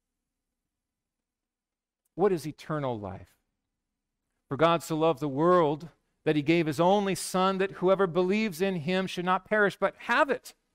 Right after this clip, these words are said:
have eternal life." Listen to the build-out in John seventeen. Jesus says these words, "This is eternal life." This is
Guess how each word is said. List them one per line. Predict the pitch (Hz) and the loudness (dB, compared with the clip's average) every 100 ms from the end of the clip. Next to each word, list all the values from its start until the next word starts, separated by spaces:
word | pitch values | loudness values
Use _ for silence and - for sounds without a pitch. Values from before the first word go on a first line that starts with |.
| _ _ _ _ _ - | _ _ _ _ _ -6
have | 190 220 | -4 -4
eternal | - - 240 294 262 233 | -6 -2 2 4 4 4
life." | 226 262 285 165 - - _ _ _ _ _ _ _ _ _ _ _ - | 4 2 0 -2 -8 -20 _ _ _ _ _ _ _ _ _ _ _ -6
Listen | 185 240 | -2 -2
to | 208 | 0
the | 214 | 0
build-out | 156 214 247 208 170 156 | 4 6 6 6 4 4
in | 156 | 0
John | 170 180 185 | -2 0 0
seventeen. | - 190 185 175 202 196 151 98 87 _ _ _ _ _ _ | 0 0 0 -6 -6 -4 -6 -10 -16 _ _ _ _ _ _
Jesus | - 180 160 175 | -8 -6 -6 -10
says | - 185 180 - | -6 0 0 0
these | 170 151 139 | -2 -4 -4
words, | 139 123 113 | -6 -6 -8
"This | - 185 180 - | -4 -4 -4 -6
is | 175 180 180 | -2 0 -2
eternal | 175 151 - 170 175 175 156 | -6 -14 -8 -4 -2 -2 0
life." | 165 175 170 - - _ _ _ | 2 2 0 -4 -16 _ _ _
This | 185 - - - | -2 -2 -6 -4
is | 233 330 311 214 - - - | 4 6 6 2 -2 -6 -8